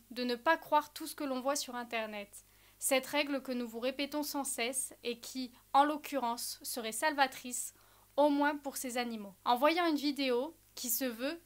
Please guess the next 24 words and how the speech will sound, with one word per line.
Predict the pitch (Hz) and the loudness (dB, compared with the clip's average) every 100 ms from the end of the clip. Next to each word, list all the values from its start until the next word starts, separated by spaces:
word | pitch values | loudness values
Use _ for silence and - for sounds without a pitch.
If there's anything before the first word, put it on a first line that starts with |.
| - | -10
sensationnelle | - - 339 330 302 - 277 254 262 262 | -2 2 2 2 -2 0 0 0 -2 -4
ou | 247 - | -4 2
extraordinaire, | 349 - - 294 277 262 262 233 233 277 - - - - | 2 0 -4 0 0 -2 -4 -2 -2 -2 -12 -20 -20 -4
si | - | 0
la | 277 285 | 4 4
source | 339 - | 2 -2
n'est | 277 262 | -2 0
pas | 294 | -4
clairement | - 302 285 294 | -2 -2 2 2
identifiée, | 294 254 247 - - 247 240 - _ _ - | 2 0 -2 -6 -6 -6 -8 -10 _ _ 0
ayez | 254 254 262 | 2 2 -2
toujours | 339 320 330 | -4 -2 2
à | 285 | 4
l'esprit | 269 254 - 254 277 285 | 4 -2 -6 -6 -8 -8
de | 226 240 | -6 0
garder | 269 269 269 294 | 2 2 0 -4
votre | 240 - | -6 -6
esprit | 262 - 277 | -8 -6 -8
critique | 262 240 - 294 - | -8 -10 -10 -10 -8
en | 233 226 | -6 -2
alerte. | 247 233 208 - - - | -2 -2 -8 -14 -20 -10
Posez-vous | - 285 277 285 302 | -2 0 2 0 -2
par | 269 240 | -2 -2
exemple | 226 254 285 - | -2 -2 -4 -8